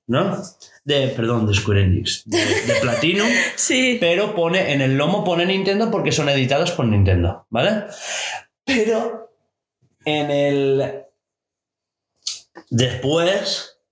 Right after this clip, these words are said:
Speaker 1: vendrían los editados por Nintendo, pero que son de Square Enix. Como podrían ser Octopath y,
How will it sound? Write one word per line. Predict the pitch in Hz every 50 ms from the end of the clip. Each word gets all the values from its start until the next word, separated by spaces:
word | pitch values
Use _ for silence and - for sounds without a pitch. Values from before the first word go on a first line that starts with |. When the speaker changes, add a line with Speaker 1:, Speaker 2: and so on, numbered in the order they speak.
| _ -
Speaker 1:
vendrían | 120 123 127 123 123 120 117 123 139 147 151 135 117 98 92 98 - - _ _
los | - 127 127 131 131 127 123 120 131
editados | 127 127 127 123 147 160 180 170 -
por | 175 180 165
Nintendo, | 170 170 165 170 165 170 175 180 190 190
pero | 185 165 131
que | 127 127
son | - 131 123 120
de | 117
Square | - - - 117 117 127 165 202
Enix. | 202 160 110 95 - - - - _ _ _ _ _ - - - - - - - - - - - - _ _ _ -
Como | 143 143 139 143 139 135 139 127 127 131 110 - - -
podrían | - 131 131 131 131 143 143 147 147 151 135
ser | - - 165 160 160 139 101 95 95 - - - _ _ _ _ -
Octopath | - 123 117 - 131 117 104 131 139 165 196 - - - - - - - _ _ _ _ _ _ _ _ _ _ _ _ - - - _ _ _ _ _ -
y, | 147 143 139 135 135 131 127 127 123 120 117 117 117